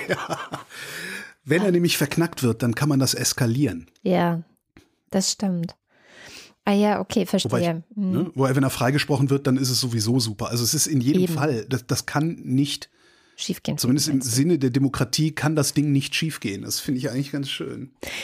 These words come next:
Speaker 2: Es ist ja eher, also was die machen, die Arbeit, die, das, das ist Basisdemokratie, muss man, also das ist die Basis der Demokratie so rum. Also das ist wahnsinnig, wahnsinnig cool.
Speaker 1: Ja.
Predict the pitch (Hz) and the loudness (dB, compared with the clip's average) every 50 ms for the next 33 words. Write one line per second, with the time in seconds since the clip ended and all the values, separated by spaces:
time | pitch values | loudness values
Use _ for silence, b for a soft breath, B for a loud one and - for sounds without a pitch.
0 | B B B 185 175 208 214 - 220 208 - - 180 180 180 170 175 165 175 180 | B B B 2 2 2 2 2 0 2 2 4 4 4 4 4 4 2 2 2
1 | - - 202 196 185 180 - - 196 180 165 - - 151 165 170 170 - - 170 | 2 2 4 4 4 2 2 2 2 2 2 0 0 0 0 0 0 0 0 -2
2 | 156 - _ _ _ - - - - - - - - - - - - - 156 156 | -2 -2 _ _ _ -6 -6 -4 -4 -8 -10 -14 -16 -18 -18 -14 -8 -6 -6 -6
3 | 214 - _ _ _ - 151 151 170 180 208 - - 160 165 160 - - - 156 | -8 -12 _ _ _ -2 0 2 2 2 2 2 0 0 -2 -2 -4 -2 -4 -4
4 | - - - - - 170 - - 160 - - 160 165 160 - 156 151 - 151 151 | -4 -4 -8 -4 -4 -4 -2 -2 -2 -4 -2 0 0 2 0 0 0 0 -2 0
5 | 165 156 - 165 - - 160 160 190 196 196 185 - 185 175 190 170 156 156 - | 0 0 0 -2 -2 0 0 2 2 2 2 2 0 0 0 2 0 0 0 0
6 | 185 156 - - 202 156 156 185 185 196 131 - - - 160 156 160 151 147 - | -2 -2 0 0 0 2 2 2 2 2 0 0 -2 -2 -2 -2 -2 -2 -2 -4
7 | - - 147 160 170 160 156 156 156 151 - - - - 156 151 147 147 143 147 | -4 -2 0 0 0 0 0 -2 -4 -6 -8 -12 -10 -8 -6 -6 -6 -8 -12 -14
8 | - _ _ - 147 147 _ _ - B B B B B B B B B 131 | -16 _ _ -14 -14 -14 _ _ -20 B B B B B B B B B -8